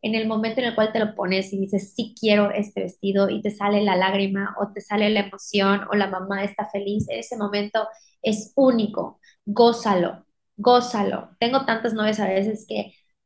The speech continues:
están tan estresadas, no solo por el vestido, por la boda, por, por los, por, porque el cambio, porque es el D J, porque no, o sea,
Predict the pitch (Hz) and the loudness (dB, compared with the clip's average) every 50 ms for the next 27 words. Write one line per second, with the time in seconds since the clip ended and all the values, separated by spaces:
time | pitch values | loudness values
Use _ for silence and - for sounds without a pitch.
0 | _ - 226 - - 247 233 240 226 - 226 214 247 262 262 262 - - 214 202 | _ -8 -8 0 0 2 2 2 4 6 6 6 6 4 0 0 0 0 0 0
1 | 202 - 202 208 208 214 214 208 - - _ _ - 240 254 254 269 285 277 - | 2 0 0 2 2 2 2 2 0 -6 _ _ -8 -2 0 2 2 2 2 2
2 | 277 247 262 254 247 - 226 214 202 - - - _ - 214 208 - 196 196 190 | 2 4 4 2 0 0 2 2 2 2 -2 -6 _ -6 -6 -2 0 0 0 0
3 | 190 - - 196 196 196 196 - 269 262 240 220 202 190 190 190 185 185 185 - | -2 -4 -2 0 0 0 2 0 2 4 4 4 6 4 6 6 4 4 4 2
4 | 214 214 208 214 214 - 247 247 240 240 247 247 - - - _ _ 226 214 - | 2 2 2 0 -2 -2 -2 -2 0 0 -2 -2 -4 -8 -16 _ _ -8 -8 -8
5 | - _ 214 208 - - 277 277 269 277 277 254 226 - - _ _ _ _ _ | -12 _ -20 -10 2 4 6 6 6 4 4 2 2 2 -4 _ _ _ _ _
6 | _ _ _ - - 202 202 202 208 208 202 208 - 247 247 - 269 262 262 254 | _ _ _ -2 0 0 2 4 4 2 2 2 -2 -6 -4 -2 -2 -2 0 0
7 | 208 214 196 202 202 - 220 - 254 240 - _ 254 254 269 269 269 285 294 320 | 2 2 2 2 0 -2 -6 -6 -6 -6 -6 _ -12 -8 -4 -2 -2 -2 -2 -2
8 | 349 381 392 381 - - - - - - 285 262 247 | -4 -4 -4 -4 -4 -4 -4 -6 -6 -6 -6 -6 -6